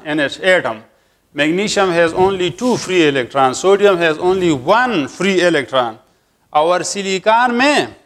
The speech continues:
अगरचे बज़ाहिर इसके अंदर चार इलेक्ट्रॉन होते हैं, they are engaged in covalent bonding, so there is no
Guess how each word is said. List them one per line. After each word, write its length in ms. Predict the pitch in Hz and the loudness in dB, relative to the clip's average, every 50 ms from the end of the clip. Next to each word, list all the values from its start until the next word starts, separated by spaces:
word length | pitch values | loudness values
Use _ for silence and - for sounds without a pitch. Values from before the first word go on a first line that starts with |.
| _ _ _ _ _ _ _ _ - | _ _ _ _ _ _ _ _ -2
अगरचे 680 | 147 143 139 151 170 190 185 - - 147 120 110 101 95 _ _ _ _ _ _ _ _ _ _ _ _ _ _ _ _ _ _ _ _ _ _ _ _ _ _ _ _ _ _ _ _ 135 | -2 -2 0 0 -2 -2 -4 -6 -8 -8 -8 -10 -12 -18 _ _ _ _ _ _ _ _ _ _ _ _ _ _ _ _ _ _ _ _ _ _ _ _ _ _ _ _ _ _ _ _ -14
बज़ाहिर 580 | 127 127 127 143 139 151 180 190 190 190 202 185 | -4 0 0 2 2 2 2 2 2 2 0 0
इसके 360 | 175 180 - - - 180 165 | -2 -4 -6 -4 -2 0 2
अंदर 400 | 160 156 165 175 185 185 180 165 | 2 2 0 0 0 0 0 0
चार 360 | 143 - - 208 233 254 240 | 0 0 0 2 2 2 2
इलेक्ट्रॉन 420 | 226 208 180 147 - 170 175 170 160 | 0 -4 -6 -6 -4 -4 -4 -4 -2
होते 260 | 139 143 143 135 143 | -4 -6 -6 -6 -8
हैं, 120 | 139 139 | -10 -8
they 180 | 139 156 170 180 196 | -4 0 2 2 2
are 340 | 202 - 185 180 185 185 180 | 2 2 4 4 4 4 2
engaged 640 | - 190 190 190 175 147 208 247 277 247 175 180 185 | 0 -4 -4 -4 0 2 4 4 4 4 2 0 -6
in 220 | 185 180 170 165 - | -6 -6 -6 -6 -6
covalent 500 | - 143 143 147 147 139 135 127 127 120 | -6 -4 -4 -4 -4 -4 -6 -6 -4 0
bonding, 360 | 127 127 123 120 120 131 131 | 2 2 2 2 -2 -6 -6
so 160 | - 165 160 | -4 -4 -2
there 240 | 160 185 208 214 202 | 0 2 2 2 2
is 140 | 190 180 170 | 2 0 0
no 460 | 190 208 220 214 165 127 113 - | 2 4 4 4 4 2 0 -4